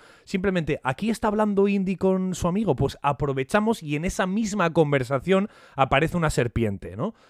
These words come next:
Y además naturalizamos un poco el momento, naturalizamos la conversación y además aprovechamos a dar esa, esa anticipación al espectador, ¿no? Eh, todo, todo en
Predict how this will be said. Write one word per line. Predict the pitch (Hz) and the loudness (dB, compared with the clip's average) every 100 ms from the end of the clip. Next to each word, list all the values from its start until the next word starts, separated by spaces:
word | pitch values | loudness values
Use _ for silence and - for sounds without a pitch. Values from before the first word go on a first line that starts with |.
| _ | _
Y | 127 | -6
además | 123 147 147 | -2 -4 -2
naturalizamos | 143 135 139 127 127 123 160 151 143 | 0 0 2 4 4 2 2 0 0
un | |
poco | 123 131 143 | 0 4 4
el | |
momento, | 147 170 214 208 214 | 4 2 2 0 -2
naturalizamos | 202 120 113 110 101 139 143 | -4 -6 -6 -6 -6 -6 -6
la | |
conversación | 147 147 147 156 196 | -8 -8 -8 -8 -4
y | 170 | -2
además | 151 151 180 - - - | 0 0 -2 -6 -20 -6
aprovechamos | 113 127 123 - 160 180 | -2 0 -2 -2 -2 -2
a | 123 | 0
dar | 143 151 - _ | 0 0 -4 _
esa, | 139 - 139 123 120 113 - | -4 0 0 2 2 0 -4
esa | 117 139 | -6 -4
anticipación | 131 135 123 123 113 135 143 | -4 -6 -8 -8 -4 -2 -2
al | 120 | -2
espectador, | - 104 98 95 90 | -6 -10 -8 -8 -8
¿no? | 131 - _ - _ - | -12 -14 _ -20 _ -10
Eh, | 160 - | -10 2
todo, | 240 202 | 2 4
todo | 175 262 254 | 2 4 6
en | 160 143 139 | 4 2 -6